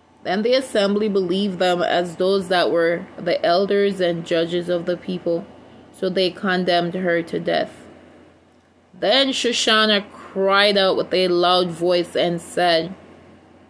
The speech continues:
"O everlasting Father, who know the secrets and know all things before they be, you know that they have borne false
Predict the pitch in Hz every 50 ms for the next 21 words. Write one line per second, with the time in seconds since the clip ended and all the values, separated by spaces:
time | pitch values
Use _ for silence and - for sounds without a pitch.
0 | _ _ _ _ _ _ _ _ _ _ _ _ _ _ _ _ _ - - 196
1 | 247 262 269 269 269 254 - - - 220 254 226 240 240 226 226 220 220 214 220
2 | 233 233 233 233 - - - 226 233 220 214 202 - - - 226 220 220 226 226
3 | 196 202 196 180 180 190 - - - - - - - - - - - - - _
4 | - 220 254 262 240 226 220 220 233 247 247 254 220 208 226 220 - - - 240
5 | 240 247 214 - 226 208 190 180 - - - - - - - - - - - -
6 | - 214 226 226 233 220 220 220 - - 294 294 302 302 294 285 - - - 233
7 | 254 254 247 233 214 196 214 220 214 214 - - 226 226 226 220 196 208 220 220
8 | 208 196 175 214 220 226 214 196 190 - - - - - - - - - - -
9 | - - - - _ - 185 190 220 277 320 370 359 311 285 262 240 226 196 220
10 | 220 208 214 - 208 214 214 196 180 185 202 214 208 202 202 190 - - - -
11 | 214 214 214 214 220 214 196 170